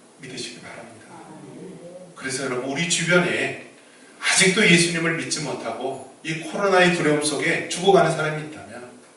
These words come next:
여러분, 그들에게 바로 소망의 예수님, 사망을 이기시고 부활하신 그 예수님을 전해줄 수 있기를 바랍니다.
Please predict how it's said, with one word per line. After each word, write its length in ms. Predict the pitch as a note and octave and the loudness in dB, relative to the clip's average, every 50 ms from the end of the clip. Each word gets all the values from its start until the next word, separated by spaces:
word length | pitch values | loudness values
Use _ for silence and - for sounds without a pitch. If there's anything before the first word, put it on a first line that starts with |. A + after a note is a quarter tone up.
| - _ _ _ _ - - _ - | -20 _ _ _ _ -20 -20 _ -4
여러분, 240 | D3+ D3+ - F3 F3 | -2 -2 0 -2 -2
그들에게 600 | - E3 D#3 D#3 C#3 - - - - - - - - - - - - _ _ _ _ _ _ - - | -4 -2 0 0 0 0 0 -2 -4 -6 -8 -10 -16 -20 -20 -20 -20 _ _ _ _ _ _ -14 -10
바로 140 | - - | -10 -8
소망의 480 | - - - E3+ E3+ E3+ E3 D#3+ D#3+ - | -8 -6 -4 -4 -2 -2 -4 -4 -6 -4
예수님, 340 | - - - - - - - - - - - - _ _ _ _ _ _ - - - - - - - - - _ _ - - - - - _ - | -4 -4 -4 -4 -6 -10 -16 -20 -20 -20 -20 -20 _ _ _ _ _ _ -20 -20 -20 -20 -20 -20 -20 -20 -20 _ _ -20 -20 -20 -20 -20 _ -4
사망을 560 | - - - - - F3 F#3 F#3+ F#3+ F#3+ F#3+ | -4 -2 0 0 0 2 4 4 4 6 6
이기시고 720 | F3+ F3 E3+ D#3+ D#3 - - D3 C3+ B2 B2+ - - - - - - _ _ _ _ - - - - _ _ _ _ _ _ _ _ _ - | 4 4 4 4 2 2 2 0 -4 -8 -10 -10 -12 -16 -20 -20 -20 _ _ _ _ -20 -20 -20 -20 _ _ _ _ _ _ _ _ _ -16
부활하신 540 | - - - A#2+ A#2 A#2 - - - A#2+ - | -10 -4 -2 -2 0 0 -2 -2 -4 -6 -6
그 220 | - - E3 - A#2 | -4 -4 -4 -2 -2
예수님을 640 | A2 - - - A2+ G#2 G2+ A2+ B2+ - - - - - - - - - - - | 0 -2 -2 -2 -4 -10 -10 -10 -10 -10 -12 -14 -16 -20 -20 -20 -20 -20 -20 -14
전해줄 400 | - - A2+ A2 G#2+ - A2 - | -10 -10 -8 -8 -8 -8 -6 -6
수 120 | - G#2+ | -6 -6
있기를 400 | - - - - - G#2 G#2 - - | -6 -10 -14 -14 -16 -16 -16 -14 -12
바랍니다. 400 | - - - - - - - | -12 -10 -10 -12 -12 -14 -18